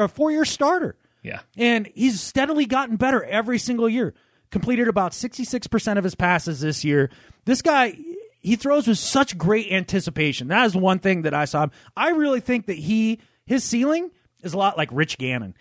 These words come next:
Speaker 1: He looks a lot like Rich Gannon when he
Speaker 2: Mm.
Speaker 1: plays.
Speaker 2: Interesting.
Speaker 1: And I, I just think,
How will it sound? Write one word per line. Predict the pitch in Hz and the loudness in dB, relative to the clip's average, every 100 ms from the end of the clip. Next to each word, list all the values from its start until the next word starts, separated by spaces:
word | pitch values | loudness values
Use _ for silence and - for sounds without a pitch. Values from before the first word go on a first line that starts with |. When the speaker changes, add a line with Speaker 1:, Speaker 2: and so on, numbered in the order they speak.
| _ | _
Speaker 1:
He | 202 | 2
looks | 262 - | 2 2
a | 135 | -4
lot | 139 180 - | 0 2 2
like | 143 131 | 0 0
Rich | 139 - | -2 -2
Gannon | 135 127 117 | -2 -2 -2
when | 113 | -4
he | 110 | -2
Speaker 2:
Mm. | 139 | 0
Speaker 1:
plays. | 104 92 - - _ _ - | 0 -2 -12 -20 _ _ -12
Speaker 2:
Interesting. | 147 170 165 | -4 0 0
Speaker 1:
And | 156 | 0
I, | 170 233 | -2 -2
I | - 262 | -2 -2
just | 262 | -2
think, | 254 220 | -2 -4